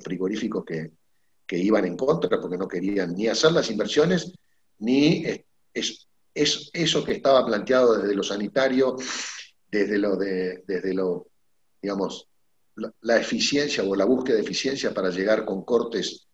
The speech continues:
a los distintos lugares en donde esos cortes tuvieran demanda, pero además, eh, limitaba mucho la informalidad, limitaba mucho el, el negro en,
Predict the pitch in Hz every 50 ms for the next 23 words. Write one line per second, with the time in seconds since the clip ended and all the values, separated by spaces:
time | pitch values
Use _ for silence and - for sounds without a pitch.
0 | _ _ - 101 98 90 87 101 98 - 117 113 113 120 104 - 101 98 107 113
1 | 120 127 123 - - 101 90 98 98 95 92 98 95 92 - _ _ _ _ -
2 | 107 104 - 104 - - 120 120 - - - - 90 101 107 110 104 87 87 92
3 | 104 123 127 123 123 113 117 120 127 - - _ _ _ _ _ _ _ 110 98
4 | 101 95 92 92 95 95 123 131 131 - - - - _ _ _ - - - -
5 | - _ _ _ _ _ - 92 87 82 82 80 - - 104 104 104 98 101 120
6 | 123 113 101 101 120 139 - 135 123 98 95 95 98 95 101 101 87 82 90 85
7 | 87 104 127 123 101 90 92 85 82 - 101 95 92 92 104 123 127 127 - 92
8 | 87 90 82 78 - - _ _ _ _ _ _ _ _ - 95 92 92 104 131
9 | 143 143 131 127 123 110 110 101 - - - - 101 92 87 -